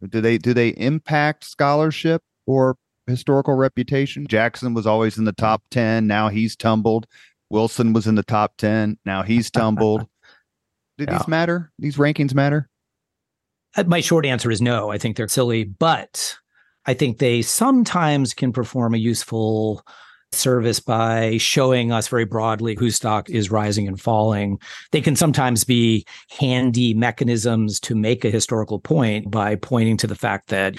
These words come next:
Speaker 2: Harry Truman's stock has fallen this far, but let's take another look at Harry Truman. Maybe he's not so bad after all. So it can be a useful device, I think, for a historian or biographer to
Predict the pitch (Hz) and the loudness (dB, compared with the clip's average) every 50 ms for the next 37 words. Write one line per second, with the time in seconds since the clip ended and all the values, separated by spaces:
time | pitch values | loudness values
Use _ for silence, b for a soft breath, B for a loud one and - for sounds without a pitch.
0 | - - - 233 214 127 - - 101 98 170 151 135 131 127 123 110 - - - | -2 -2 0 0 0 0 0 0 2 2 4 4 4 4 4 2 2 0 -2 0
1 | 131 135 139 - 131 120 - - 131 123 127 131 131 123 117 127 120 - - - | 0 0 0 0 -2 -4 -2 -2 -2 0 0 2 0 0 0 -2 -2 -4 -6 -4
2 | - 127 127 127 123 127 120 117 120 - - 196 - - 226 214 233 233 233 233 | -2 -2 0 2 2 0 0 0 -2 0 0 0 0 0 -2 -2 0 0 0 0
3 | 247 285 - - 175 123 123 135 123 120 107 - 135 123 113 113 107 104 123 123 | 0 -2 -2 -2 0 0 0 0 0 -2 -2 -2 -2 0 0 0 -2 -2 -4 -4
4 | 117 117 120 110 117 117 110 - - 107 101 104 101 107 107 107 - - - 98 | -2 -2 -2 -2 -2 -4 -4 -4 -4 -4 -2 -2 -2 0 -2 -2 -2 -2 -2 -2
5 | 98 101 - B B B B B - 185 170 160 - 214 214 185 156 135 123 131 | -2 -2 -4 B B B B B 0 2 2 2 2 2 4 4 4 4 4 2
6 | 147 - - - 139 110 117 87 107 104 120 120 - 123 117 110 123 113 - - | 2 2 0 0 0 0 0 0 0 0 0 0 0 0 0 0 0 -2 -2 -2
7 | 120 104 110 104 - - 123 113 113 110 110 104 104 101 104 110 110 104 113 110 | -2 0 -2 -2 -2 -2 0 0 2 2 0 -2 -2 -2 -2 -2 -4 -4 -6 -8
8 | - 110 101 98 - 107 | -8 -8 -8 -8 -8 -8